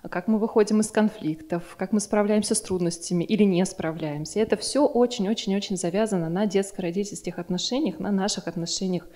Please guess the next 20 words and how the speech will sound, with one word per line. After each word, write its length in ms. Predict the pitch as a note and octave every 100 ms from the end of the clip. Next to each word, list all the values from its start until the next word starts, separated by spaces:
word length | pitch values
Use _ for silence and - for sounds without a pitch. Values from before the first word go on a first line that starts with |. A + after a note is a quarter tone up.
| - - -
с 120 | -
нашей 300 | G3 F#3 -
семьёй, 400 | F3 E3+ F3 A#3
с 100 | B3+
нашими 340 | F#3+ G#3+ G3 F3
так 220 | G3+ G3+
называемыми 540 | F#3+ E3+ E3+ G3+ G3
значимыми 540 | F3 F3+ F#3+ - F#3+ F#3+
взрослыми. 680 | F3+ G3 E3+ - D3+ C#3 - - - - - - G#3+ - -
А, 220 | E3+ D#3+
поэтому, 340 | G3 G3+ G3+
когда, 300 | G3+ G#3 A3 -
м, 360 | - G3 F3+ -
приходит 480 | - - A3 G3+ G#3
мама, 380 | G#3+ G#3+ F3 - -
там, 140 | F#3+ F3+
беременная 440 | G#3+ A#3+ G#3 F3+
или 80 | F3+
на 100 | G3
этапе, 440 | G#3+ G#3 F3+ E3